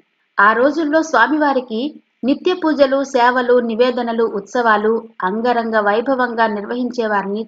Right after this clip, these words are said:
చారిత్రక కథనాలు చెప్తున్నాయి. ఆ తర్వాత కొంతకాలం పాటు ఆలయం కొంత మరుగున పడిపోయింది. మళ్ళీ రెండు వేల ఎనిమిదో సంవత్సరంలో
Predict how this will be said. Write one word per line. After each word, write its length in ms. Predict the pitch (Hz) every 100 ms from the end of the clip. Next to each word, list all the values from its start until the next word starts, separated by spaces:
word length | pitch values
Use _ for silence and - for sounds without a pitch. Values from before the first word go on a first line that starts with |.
| 214
చారిత్రక 440 | 185 226 208 208 196
కథనాలు 380 | 190 190 208 190
చెప్తున్నాయి. 560 | 190 180 190 185 175 175 _ _ _ _ _ -
ఆ 100 | 240
తర్వాత 360 | 302 285 370 370
కొంతకాలం 580 | 349 294 285 262 262 262
పాటు 320 | 254 247 254 180 - 202
ఆలయం 440 | 220 269 247 262
కొంత 340 | 269 226 214
మరుగున 440 | 214 196 190 220 233
పడిపోయింది. 600 | 196 185 190 180 180 175 - _ _ _ _ -
మళ్ళీ 300 | 262 320 339
రెండు 300 | 262 262 302
వేల 200 | 294 285
ఎనిమిదో 440 | 254 233 269 285 269
సంవత్సరంలో 680 | 254 226 226 220 208 240